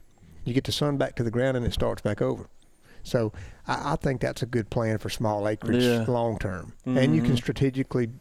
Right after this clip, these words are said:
Speaker 1: put your food plots and cut your, you know, your, your sanctuary areas, as I'm gonna call 'em, where you want 'em,
Speaker 2: Yeah.
Speaker 1: and keep 'em that way. So just a suggestion that I, I get that question a lot. "Well, what do I do on this?" And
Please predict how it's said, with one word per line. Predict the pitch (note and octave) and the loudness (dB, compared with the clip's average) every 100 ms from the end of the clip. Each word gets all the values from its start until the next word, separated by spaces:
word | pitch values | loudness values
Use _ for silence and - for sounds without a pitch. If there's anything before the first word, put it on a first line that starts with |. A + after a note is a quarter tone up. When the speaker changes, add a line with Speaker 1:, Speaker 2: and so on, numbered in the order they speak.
| - | -2
Speaker 1:
put | - C#3+ | 0 0
your | C3+ | -2
food | - C3 - | -2 -2 0
plots | B2+ B2 - - | -2 -2 -6 -6
and | G2+ G2 - - - - | -6 -6 -14 -20 -12 0
cut | C3+ - | 0 2
your, | A#2+ G#2+ - - - - - - - | -2 -2 -8 -18 -18 -18 -20 -20 0
you | B2 | 2
know, | A2 | 4
your, | A2 A2 G#2+ - | 2 0 -2 -2
your | A#2 A2+ - - | -2 -2 -10 -12
sanctuary | - - D3 C#3+ B2+ A2+ G#2+ G#2+ | -4 -2 -2 -2 0 2 2 2
areas, | G#2+ A2 G#2+ | 2 0 0
as | G#2+ | 0
I'm | G#2+ | 0
gonna | G2+ | -2
call | G2+ G#2 G#2 | -2 0 -2
'em, | G#2+ - - - - | -4 -10 -20 -14 0
where | B2+ | 0
you | A2 | 2
want | G#2 C3+ G2 - - - | 0 0 -4 -12 -20 -2
'em, | B2 | 2
Speaker 2:
Yeah. | G#2 | 4
Speaker 1:
and | G2+ | 4
keep | C#3 | 2
'em | A#2+ | 0
that | G2+ F#2+ | -4 -6
way. | F2 - | -10 -4
So | E3 | -2
just | F#3 G#3+ | 0 0
a | C#3 | -2
suggestion | - B2 A2+ A2+ - A#2 | -2 -2 0 0 0 -2
that | A2 A#2+ | -2 0
I, | A#2+ B2+ C3 | -2 -2 -2
I | |
get | C#3 C3+ | 0 0
that | B2 | -2
question | - B2+ - B2+ A2 | 0 0 0 -4 0
a | |
lot. | A2 A#2 A#2 | 0 0 -2
"Well, | C#3 A2+ | -6 0
what | B2+ | 0
do | C3+ | 2
I | |
do | C#3 C3 | 2 2
on | B2 | 2
this?" | A2+ G#2 - | 0 -2 -8
And | A2 | -10